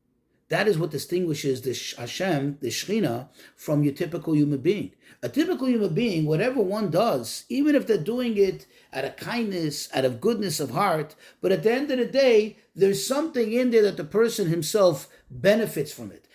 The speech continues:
There's something in there that brings the person some good, some benefit. That is, the person feels good about it. The feel, person no longer feels bad that somebody else is in pain,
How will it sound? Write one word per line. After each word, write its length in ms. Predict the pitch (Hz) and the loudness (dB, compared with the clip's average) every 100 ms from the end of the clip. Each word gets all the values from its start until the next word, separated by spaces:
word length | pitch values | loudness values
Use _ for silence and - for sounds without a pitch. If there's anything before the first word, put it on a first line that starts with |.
| _ | _
There's 200 | 180 180 | 2 4
something 360 | 247 269 240 220 | 2 2 2 2
in 140 | 254 | 4
there 100 | 240 | 6
that 220 | 196 147 | 4 2
brings 320 | 190 233 214 | 0 2 2
the 80 | 160 | 0
person 580 | 156 175 262 254 - 165 | -2 0 0 0 -4 -4
some 340 | 151 185 170 | -2 -2 0
good, 300 | 151 226 180 | 6 8 8
some 180 | - 170 | 2 -2
benefit. 440 | 165 214 180 - - _ _ _ | 0 0 -4 -12 -20 _ _ _
That 240 | - 175 175 | 2 4 6
is, 240 | 175 196 | 4 4
the 60 | 127 | -2
person 340 | 110 110 135 | -14 -12 -12
feels 260 | - 175 156 | -4 -4 -2
good 200 | 226 240 | 0 0
about 300 | 196 185 175 | 2 2 2
it. 180 | 160 156 - - | -2 -6 -20 -6
The 100 | 175 | 0
feel, 300 | 170 185 180 | 4 4 2
person 500 | - 185 175 180 170 | -2 -4 -2 -6 -4
no 100 | 170 | -2
longer 260 | 170 165 | -2 -4
feels 280 | 156 185 160 | -2 0 0
bad 240 | 147 165 160 | 0 0 -2
that 140 | 151 | -2
somebody 320 | 160 156 160 | -2 -2 0
else 240 | 160 156 170 | 0 -2 -4
is 160 | 147 | -2
in 140 | 165 156 | -4 0
pain, 480 | 233 208 170 160 | 2 2 0 -4